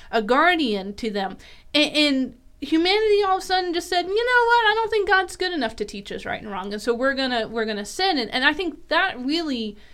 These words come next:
is, is what sets us up always for destruction, is when we think within ourselves or we try to find these other human powers, uh, to, to decide for us what, what is going to give us life, and we find that these ultimately fail.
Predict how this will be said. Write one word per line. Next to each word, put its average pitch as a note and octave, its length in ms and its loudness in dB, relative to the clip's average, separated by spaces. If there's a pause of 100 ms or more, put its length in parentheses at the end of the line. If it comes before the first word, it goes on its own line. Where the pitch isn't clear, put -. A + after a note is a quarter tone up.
(320)
is, C4+ 180 0
is - 200 0
what C4+ 120 2
sets D#4 320 -2
us C4 140 -4
up - 300 -2
always C4 440 0
for A#3+ 140 -2
destruction, A3+ 640 -6
is G#3+ 200 -8
when A#3+ 160 -4
we B3+ 80 -2
think C#4+ 260 -2
within C4 240 -4
ourselves C4 540 -2
or A3 40 2
we A#3 120 -6
try B3 180 -2
to A#3 80 -6
find A#3 260 -2
these A3 140 -4
other A3+ 280 2 (220)
human D4+ 420 6
powers, A#3 680 2
uh, G#3+ 600 -2
to, B3 120 -4
to A3 260 -8 (220)
decide C4 580 2
for A3+ 300 0
us G#3+ 180 0
what, A#3 260 -2
what A#3 180 0
is A3 180 4
going A#3+ 300 -4
to A3 100 -6
give B3+ 300 4
us G#3 180 0
life, G3+ 400 -2
and A3 80 -4
we A3 100 -2
find A#3 280 0
that G3+ 100 -6
these A3 160 -4
ultimately G3+ 540 -6
fail. C#4+ 440 -4